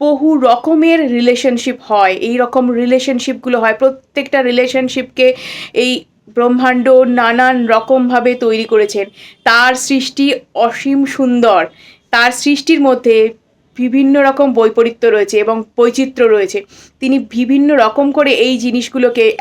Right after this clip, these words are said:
সুন্দর করে সূত্রে গেঁথেছেন এবং তার জন্য একে অপরের সাথে এত সুন্দরভাবে তারা কানেক্টেড হয়ে থাকে, একে অপরকে ছাড়া তারা চলে না। তাই কার্মিক রিলেশনশিপের পরেই আসে সোলমেট বা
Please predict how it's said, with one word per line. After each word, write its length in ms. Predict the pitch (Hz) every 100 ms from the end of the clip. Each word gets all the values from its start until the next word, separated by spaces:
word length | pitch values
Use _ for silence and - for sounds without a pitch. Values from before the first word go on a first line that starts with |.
| -
সুন্দর 520 | - - 247 254 294 294
করে 320 | 269 233 208 -
সূত্রে 380 | - 247 240 233
গেঁথেছেন 460 | 220 220 196 185 185 - - -
এবং 240 | 226 233 233
তার 280 | - 214 240
জন্য 240 | 247 262 247
একে 400 | 208 220 220 262
অপরের 340 | 214 214 262
সাথে 260 | 262 269 254
এত 220 | 214 214
সুন্দরভাবে 640 | 285 277 269 269 277 262 269
তারা 180 | 269
কানেক্টেড 560 | 262 262 226 262 262 262
হয়ে 160 | 254 226
থাকে, 300 | 220 214 214 - -
একে 340 | - 220 262 254
অপরকে 460 | 233 220 277 269
ছাড়া 240 | 269 233 208
তারা 320 | 214 208 320 - _ _ _ _ -
চলে 440 | 240 190 180 170
না। 220 | 165 165 _ _ _ _ _ _ _ -
তাই 360 | 220 220 190 190 _ _ _ -
কার্মিক 460 | 196 196 214 311 269
রিলেশনশিপের 680 | 277 277 294 269 269 240
পরেই 300 | 226 196 196
আসে 280 | 175 196 185
সোলমেট 640 | - 220 220 247 277 320 - _ _
বা 160 | 180